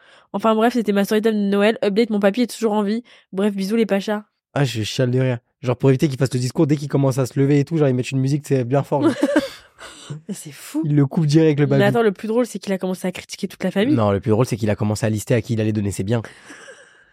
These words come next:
Speaker 2: Bon, allez, ma montre,
Speaker 1: <laughs>
Speaker 2: c'est pour toi. Toi,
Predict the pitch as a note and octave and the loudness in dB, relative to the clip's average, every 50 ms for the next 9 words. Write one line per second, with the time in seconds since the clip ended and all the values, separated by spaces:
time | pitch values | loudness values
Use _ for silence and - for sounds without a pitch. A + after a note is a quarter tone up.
0 | _ _ - A#2 B2+ C#3 D3+ C#3+ A#2+ - - - _ _ _ _ - C3 C3 B2+ | _ _ -2 2 4 4 6 4 2 0 -4 -14 _ _ _ _ -6 -2 0 0
1 | B2 G2+ - _ _ _ _ - - - - - - _ _ - B2 B2+ C3 C3+ | 0 0 -2 _ _ _ _ -20 -20 -20 -20 -20 -20 _ _ -4 0 2 2 4
2 | C3+ C#3 - F#2+ E2 - _ - A3+ A3+ - - - - - - A#2+ A2+ - B2 | 2 2 0 -2 -6 -10 _ -4 -2 -2 -2 -4 -12 -20 -8 -6 -6 -4 -4 -4
3 | A2+ - B2 A#2 A2 A2 - - - _ _ _ _ _ - C3+ C#3 C#3+ D3+ E3 | -4 -2 0 -2 -2 -2 -8 -14 -20 _ _ _ _ _ 0 2 4 6 4 4